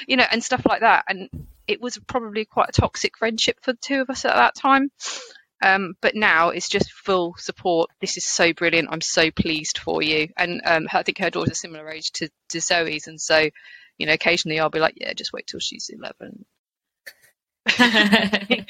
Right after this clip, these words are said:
Speaker 1: But, uh, yeah, it, it's that, it's gotta be the right time. And, and I think for us as friends, we're all sort of, we're not in the same place necessarily. Um, and we have our wobbles and we have all of our different things,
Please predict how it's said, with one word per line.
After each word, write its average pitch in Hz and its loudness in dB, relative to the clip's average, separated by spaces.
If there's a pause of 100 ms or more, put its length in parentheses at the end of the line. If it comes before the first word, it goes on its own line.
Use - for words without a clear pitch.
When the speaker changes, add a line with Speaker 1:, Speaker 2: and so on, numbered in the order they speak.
(240)
Speaker 1:
But, 208 4
uh, - -6 (100)
yeah, 247 4
it, 175 -2
it's - -4
that, 202 2 (720)
it's 240 -4
gotta 214 4
be 226 2
the 208 2
right 190 4
time. 160 0 (160)
And, 180 0
and 185 -4
I - -10
think 185 -4 (360)
for 208 2
us 208 2
as - -10
friends, 170 2
we're 170 -2
all 175 -4
sort - -12
of, - -20 (160)
we're 214 4
not 240 6
in 202 0
the 190 -4
same 247 2
place 277 0
necessarily. 254 0 (880)
Um, 190 -4
and 185 -4
we 185 -2
have 175 0
our 165 4
wobbles 208 4
and 160 -6
we 156 -8
have 165 -2
all 170 -2
of 156 -4
our 160 0
different - -6
things, 160 0